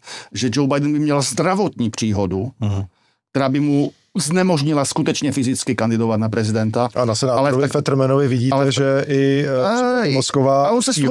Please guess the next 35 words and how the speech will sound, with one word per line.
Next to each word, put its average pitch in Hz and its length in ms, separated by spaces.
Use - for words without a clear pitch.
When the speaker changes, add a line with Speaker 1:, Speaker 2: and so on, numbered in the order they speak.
Speaker 2:
výhoda 135 60
Speaker 1:
dostal 151 200
nakonec, 123 420
celkem 165 380
dobře, 214 280
Speaker 2:
vám 143 180
Speaker 1:
jako 135 120
Speaker 2:
umožňuje 143 340
vyhrát 147 380
volby. 120 340
Speaker 1:
Ano, 147 200
a 151 60
dostal 202 320
se, 220 200
a 180 100
teď 214 220
funguje 226 360
relativně 214 440
obstojně 175 520
senát-, 113 440
Speaker 2:
Teď, - 80
teď 156 180
Speaker 1:
senátor 127 260
Speaker 2:
ano. 123 60
Speaker 1:
Fetterman, 107 360
ano. 123 300
Ale, 139 260
ale 208 180
i 196 80
kdyby 185 180
se 196 120
toto 185 180
stalo, 127 440
no 139 180
tak, 147 160